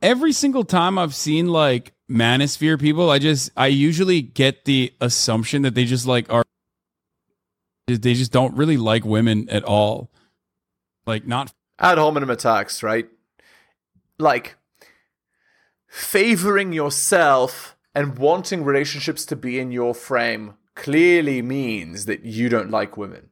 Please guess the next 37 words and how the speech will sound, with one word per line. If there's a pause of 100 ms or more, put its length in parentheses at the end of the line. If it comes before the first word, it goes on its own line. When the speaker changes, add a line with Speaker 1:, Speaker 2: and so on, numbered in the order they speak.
(120)
Speaker 2:
right? (120)
Like,
no. (2500)
You
can
love
women
and
still
want
relationships
to
be
in
your
frame. (720)
Like, (1300)
th-,
these
are
not
mutually
exclusive.
Okay,
anyway. (680)
Speaker 1:
For
sex,
not
for
company.
They
just,
like,
straight
up
have
a